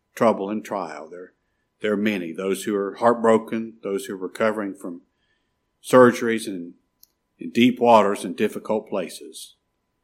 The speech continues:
Father, we are thankful to know these things are not an accident, but they're your eternal purpose and will being carried out for your people.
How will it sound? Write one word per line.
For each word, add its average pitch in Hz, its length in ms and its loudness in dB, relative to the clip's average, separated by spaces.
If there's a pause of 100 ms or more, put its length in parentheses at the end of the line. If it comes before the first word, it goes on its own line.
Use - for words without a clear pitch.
(280)
Father, 104 280 2
we 107 460 -2 (200)
are 95 80 -8
thankful 131 460 2
to 104 80 -2
know 110 240 4
these 101 240 -4
things 98 360 -6
are 92 80 -8
not 98 400 -4 (920)
an 104 140 -2
accident, 98 540 0 (600)
but 95 140 -10
they're 101 160 0
your 98 240 -2
eternal 101 480 -6
purpose - 480 -4
and 120 100 -2
will 95 240 -2
being 87 240 -8
carried 95 340 -2
out 92 240 -4
for - 80 -14
your 98 120 -8
people. - 400 -14